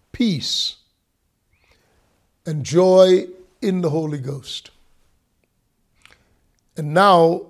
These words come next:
with the final rebellion behind us, the revealing of this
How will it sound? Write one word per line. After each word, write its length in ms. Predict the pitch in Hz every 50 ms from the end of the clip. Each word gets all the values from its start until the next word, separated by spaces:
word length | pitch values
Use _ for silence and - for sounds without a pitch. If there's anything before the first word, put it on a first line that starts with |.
| _ -
with 200 | 170 170 170 -
the 80 | 147
final 440 | - - - 190 202 214 220 226 220
rebellion 840 | 214 202 190 156 127 120 170 175 175 160 151 143 143 143 143 143 139
behind 500 | 127 127 117 156 220 214 185 151 127 113
us, 420 | 110 110 - - - - - - - _ _ _ _ _ _ _ _ _ _ _ _ _ _ _ _ _ _ _ _ _ _ _ _ _ _ _ _ _ _ _ _ _ _ _ _ _ _ _ -
the 140 | 151 156 156
revealing 840 | 156 160 143 110 117 180 208 214 214 214 214 208 208 208 208 - -
of 340 | - 185 160 135 127 131 123
this 500 | 127 226 214 - - - - - - -